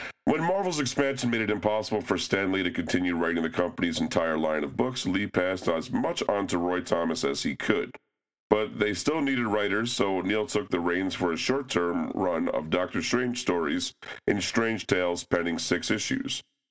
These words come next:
He also wrote dialogue for such titles as Rawhide Kid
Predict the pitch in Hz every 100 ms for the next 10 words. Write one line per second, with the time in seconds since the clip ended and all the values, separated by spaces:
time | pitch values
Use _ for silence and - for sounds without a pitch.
0 | _ - 135 170 - 139 143 117 117 113
1 | 107 107 - 98 110 98 - 92 92 87
2 | 78 87 113 101 92 87 - 80 78